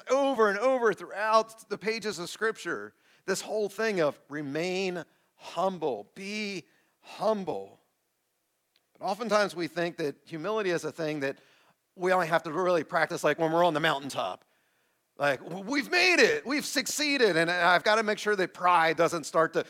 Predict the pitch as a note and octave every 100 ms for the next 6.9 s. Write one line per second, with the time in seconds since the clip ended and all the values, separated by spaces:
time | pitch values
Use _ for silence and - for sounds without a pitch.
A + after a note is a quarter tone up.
0 | - - E3+ - F3 F#3 - D#3 C3 A2
1 | G#2+ - _ _ _ _ _ _ _ _
2 | _ _ _ _ _ _ _ _ _ _
3 | _ _ _ _ _ _ - F#3 F#3 _
4 | _ _ _ _ _ _ - A3+ D4 C#4+
5 | A3 F3 - F3+ F3+ F#3 E3 F3 A3 G#3
6 | E3+ D3 C3+ B2 F#3 G3+ C3 F#2+